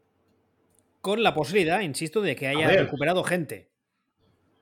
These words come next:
Speaker 2: A ver,
Speaker 1: Que habitualmente
Speaker 2: que
Speaker 1: es al
Speaker 2: está-,
Speaker 1: revés.
Speaker 2: correcto, que están cinco uno ahora mismo.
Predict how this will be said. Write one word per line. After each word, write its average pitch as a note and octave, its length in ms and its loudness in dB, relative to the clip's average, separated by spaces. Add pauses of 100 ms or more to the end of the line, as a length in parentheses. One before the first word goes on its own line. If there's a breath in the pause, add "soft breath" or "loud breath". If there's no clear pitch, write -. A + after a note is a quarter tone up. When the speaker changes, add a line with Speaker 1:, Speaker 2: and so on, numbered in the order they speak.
(140)
Speaker 2:
A A2+ 100 -8
ver, - 360 0 (120)
Speaker 1:
Que - 80 -8
habitualmente C#3+ 360 -2
Speaker 2:
que F3 40 0
Speaker 1:
es D3+ 80 -4
al D#3+ 60 4
Speaker 2:
está-, C3+ 80 -2
Speaker 1:
revés. C#3+ 400 -2 (160)
Speaker 2:
correcto, C3+ 500 -6
que - 80 -8
están E3+ 240 -2
cinco G3 320 2
uno A2 400 0 (460)
ahora C3+ 200 -4
mismo. A#2+ 380 -8